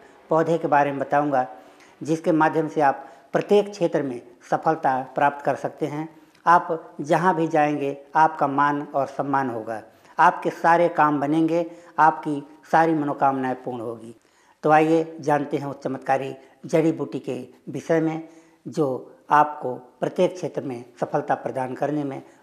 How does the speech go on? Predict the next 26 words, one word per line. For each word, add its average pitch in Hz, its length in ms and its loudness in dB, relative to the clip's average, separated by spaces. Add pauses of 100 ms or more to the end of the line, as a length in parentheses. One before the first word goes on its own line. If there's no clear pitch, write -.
पूर्णतः 147 400 -2 (120)
समर्थ 127 340 -6
है। 101 160 -18 (500)
इस 170 180 -2
दुनिया 151 420 2
में 139 200 -4 (440)
सैकड़ों 165 440 2
प्रकार 143 380 2
की 127 280 -8 (340)
दुर्लभ, 160 540 2 (280)
अलौकिक 156 520 2
और 127 380 0
चमत्कारी 139 560 0 (340)
जड़ी 160 240 2
बूटियां 139 380 -6
पाई 127 220 -2
जाती 120 340 -6
हैं। 104 200 -16 (400)
इन्हीं 180 240 0
चमत्कारी 151 580 0
जड़ी 139 240 -2
बूटियों 139 380 -4
में 127 220 -10 (520)
एक 175 260 0
पौधा 139 320 4
है 120 260 -6